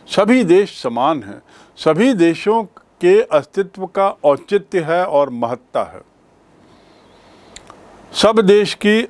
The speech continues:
अपनी अपनी आवश्यकताएं हैं और सब देश की अपनी अपनी,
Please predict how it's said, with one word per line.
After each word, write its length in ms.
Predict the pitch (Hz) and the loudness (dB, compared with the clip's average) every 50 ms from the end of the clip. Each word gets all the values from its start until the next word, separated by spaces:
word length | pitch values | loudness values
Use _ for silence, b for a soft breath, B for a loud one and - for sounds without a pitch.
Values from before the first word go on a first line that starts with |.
| - - | -2 0
अपनी 380 | 147 143 143 185 185 196 208 208 | 0 0 0 -2 -2 -2 -2 0
अपनी 400 | 214 156 147 127 - 160 170 180 | 0 0 -2 -2 -2 -4 -4 -2
आवश्यकताएं 920 | 180 139 131 135 139 143 135 - - - - 123 - 131 127 131 131 113 | 0 0 0 0 0 -2 -8 -12 -12 -12 -12 -6 -4 -2 -2 -2 -2 -6
हैं 260 | 90 92 90 - - _ _ _ _ _ _ _ _ _ _ _ _ _ _ _ _ _ _ _ _ _ _ _ _ _ - _ - - - - - - - - - - - - - - - - - | -8 -12 -18 -20 -20 _ _ _ _ _ _ _ _ _ _ _ _ _ _ _ _ _ _ _ _ _ _ _ _ _ -20 _ -20 -20 -20 -20 -20 -20 -20 -20 -20 -20 -20 -20 -20 -20 -4 0 2
और 160 | 151 147 139 | 2 2 0
सब 280 | - - 190 190 170 147 | 0 0 0 2 2 2
देश 280 | 151 170 165 151 - | 4 2 2 2 -2
की 200 | - - 170 165 | 0 2 2 2
अपनी 440 | 175 - 147 131 - - 147 156 156 | 2 2 -2 -2 -2 -2 -2 0 0
अपनी, 540 | 160 151 139 113 - 131 131 131 131 127 | 0 0 -4 -6 -4 -4 -2 -2 -2 -2